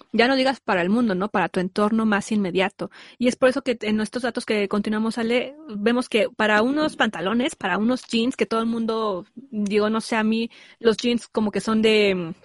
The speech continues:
de lo que tengo siempre, <laughs> ya no duran tampoco, ¿no? Como antes, o sea, es un año y ya se te rompió de la entrepierna o de aquí por allá, entonces digo, ves cómo, cómo hace la sus costuras o, <laughs> o customizarlo, ¿no? Pero muchos no,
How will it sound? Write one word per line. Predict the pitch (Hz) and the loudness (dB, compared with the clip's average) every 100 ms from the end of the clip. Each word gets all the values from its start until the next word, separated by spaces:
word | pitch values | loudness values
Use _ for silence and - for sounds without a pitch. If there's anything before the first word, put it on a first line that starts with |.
| - | -8
de | 208 | -4
lo | 202 | -2
que | 196 | -2
tengo | 220 233 | 0 -2
siempre, | - 233 220 254 | 0 0 0 -2
<laughs> | 320 - 302 - - - | -2 -2 -2 -4 -14 -8
ya | 208 277 | 2 2
no | 311 | 2
duran | 294 330 311 - | 0 0 0 -2
tampoco, | 233 - - 233 | -4 -4 -4 -4
¿no? | 220 269 | -4 -4
Como | 226 214 | -2 -2
antes, | 269 226 | -2 -2
o | 214 | 0
sea, | 220 214 - | 2 4 4
es | 240 285 | 2 2
un | 262 | 2
año | 262 277 | 2 2
y | 302 | 0
ya | 254 | 0
se | 247 | -2
te | 220 | -2
rompió | 202 226 208 | -2 -2 -2
de | |
la | 196 | -2
entrepierna | 190 180 262 277 277 277 | -4 -2 0 0 0 0
o | 240 | 0
de | |
aquí | 185 - | -2 -6
por | 214 | -6
allá, | 208 | -4
entonces | 247 240 226 | -4 -2 -2
digo, | 202 196 | 0 0
ves | 208 233 - | 4 4 4
cómo, | 240 220 214 190 190 208 | 0 2 2 2 0 -4
cómo | - 220 | -2 -2
hace | 220 | -2
la | 220 208 | 0 0
sus | 214 214 | -2 -6
costuras | 196 - 202 196 185 - | -8 -2 2 4 2 2
o, | 175 | 0
<laughs> | 185 202 | 0 -2
o | |
customizarlo, | - - 196 180 220 196 185 | -2 -2 -2 -2 0 0 0
¿no? | 185 233 - - - - - | -4 -6 -10 -20 -20 -20 2
Pero | 254 262 | 4 6
muchos | 285 285 | 2 -2
no, | 302 294 | -2 -4